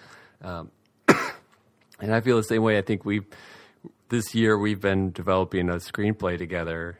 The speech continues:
and it's been a lot of that. I think just, like, you know, wrestling with the story and fighting, fighting, fighting, and then kinda, like, stepping away and kinda letting it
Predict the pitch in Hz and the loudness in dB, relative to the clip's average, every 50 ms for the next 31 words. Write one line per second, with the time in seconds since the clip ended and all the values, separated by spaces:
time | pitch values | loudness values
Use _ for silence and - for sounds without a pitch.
0 | - - 98 95 95 92 - - 110 110 110 104 101 107 143 170 180 151 123 117 | -10 -4 -2 -2 -2 -2 -2 -2 0 2 2 2 2 4 6 6 6 6 4 4
1 | 120 113 95 92 95 95 107 98 95 101 101 95 - - - 90 87 85 - - | 2 2 2 0 0 -2 -2 -4 -4 -4 -6 -8 -6 -4 -4 -4 -4 -4 -8 -14
2 | _ _ _ - 95 90 85 85 85 82 - - _ - 92 110 120 127 127 - | _ _ _ -8 -6 -4 -4 -4 -6 -8 -12 -20 _ -4 0 2 2 2 2 2
3 | - 120 117 110 107 104 - 104 101 - - 117 113 110 110 107 104 98 95 - | 2 2 4 4 2 2 -2 -6 -10 -6 -2 0 2 4 4 2 2 0 -2 0
4 | - 107 101 101 101 104 98 - 98 92 95 92 92 98 - 104 104 104 104 107 | 0 2 2 2 2 -2 -2 0 2 2 2 2 0 0 0 2 2 2 2 2
5 | 107 107 104 95 95 92 90 - 95 92 92 90 90 85 - - - 92 90 - | 0 0 0 0 -2 -4 -4 -2 -2 -2 0 -2 -4 -4 -6 -4 -4 -4 -2 -2
6 | 104 90 92 90 87 87 87 90 95 92 - 95 87 87 82 85 85 87 90 87 | -2 -2 0 0 0 0 0 0 0 -2 -2 -2 -4 -2 -2 -4 -4 -4 -4 -4
7 | 90 87 - | -4 -6 -8